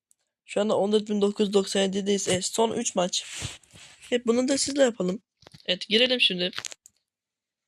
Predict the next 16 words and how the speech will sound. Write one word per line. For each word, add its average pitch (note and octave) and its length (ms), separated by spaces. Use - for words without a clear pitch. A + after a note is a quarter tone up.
Biraz A3 400
zorlandık. A#3+ 480
Bayağı A#3 380
random A#3+ 420
gireyim G#3 240
dedim G3 200
sonrasında. F#3+ 600
Bıraktım G#3 400
o A#3+ 80
takımı. G3 560
Ee, F3 360
biraz G3+ 320
kaybettik G3+ 540
onlarla. E3+ 400
Çıldıracağım G3 600
ya. G#3 200